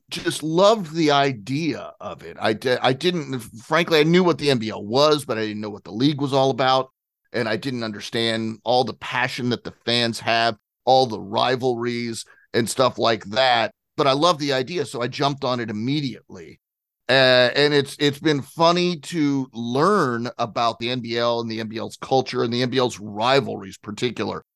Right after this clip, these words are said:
If I, if I, you know, early on, I started liking player A. Well, the fans that are rival, on rival teams of player A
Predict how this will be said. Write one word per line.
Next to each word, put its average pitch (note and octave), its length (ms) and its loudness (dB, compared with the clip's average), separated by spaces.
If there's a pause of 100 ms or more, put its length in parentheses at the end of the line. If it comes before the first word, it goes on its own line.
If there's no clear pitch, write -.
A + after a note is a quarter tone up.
(180)
If A#2 160 0
I, D3+ 220 8
if C3+ 260 2
I, D#3+ 320 4
you D3 120 2
know, A#2 340 -2
early D#3+ 300 4
on, C#3+ 160 2
I B2 80 2
started C3 340 -4
liking A#2 640 -4
player B2 480 4
A. G2 420 0 (360)
Well, A#2+ 500 4 (360)
the A#2+ 380 2 (140)
fans D#3 400 0
that C#3 120 0
are B2+ 120 -2
rival, A2+ 720 -2
on A#2 200 -2
rival A#2+ 300 2
teams B2+ 340 -6
of G2 120 -12
player G#2+ 320 0
A G#2 180 0